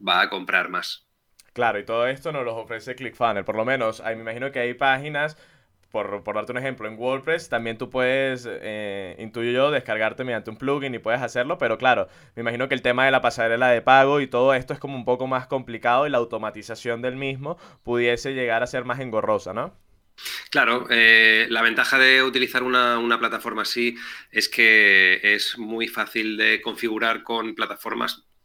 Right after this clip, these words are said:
Speaker 1: <clears throat> con plataformas, por ejemplo, como Stripe.
Speaker 2: Claro.
Speaker 1: Y, y, y ya es,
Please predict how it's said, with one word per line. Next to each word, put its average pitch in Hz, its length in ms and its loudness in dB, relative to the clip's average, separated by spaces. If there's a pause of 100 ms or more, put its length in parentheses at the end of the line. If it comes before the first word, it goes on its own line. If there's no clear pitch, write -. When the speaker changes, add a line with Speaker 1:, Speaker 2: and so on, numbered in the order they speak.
(140)
Speaker 1:
<clears throat> - 540 0
con 101 140 -6
plataformas, 110 520 -2
por 117 120 -4
ejemplo, 110 540 0 (320)
como 110 800 -4
Stripe. 127 480 -2 (520)
Speaker 2:
Claro. 107 240 0
Speaker 1:
Y, 120 140 6 (1120)
y, 113 1000 -6
y 113 40 2
ya 127 300 6
es, - 320 2